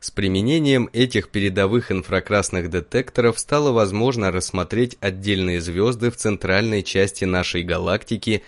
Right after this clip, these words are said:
и исследовать их спектры. Было установлено, что многие из них являются молодыми звездами, возраст которых исчисляется лишь несколькими миллионами лет.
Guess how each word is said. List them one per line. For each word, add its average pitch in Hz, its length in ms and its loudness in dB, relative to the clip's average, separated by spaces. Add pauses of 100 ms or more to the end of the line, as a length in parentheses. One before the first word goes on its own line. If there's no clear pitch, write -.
(140)
и 139 300 -4
исследовать 92 680 0
их 90 140 -2
спектры. - 640 -4 (540)
Было 95 300 4
установлено, 95 720 0
что 92 220 -4
многие 92 480 0
из 87 300 -8
них 120 280 -2
являются 117 580 2
молодыми 113 580 2
звездами, 110 760 0 (240)
возраст 135 500 0
которых 127 560 0
исчисляется 113 800 0
лишь 123 300 -2
несколькими 107 720 -2
миллионами 90 640 0
лет. 92 340 -2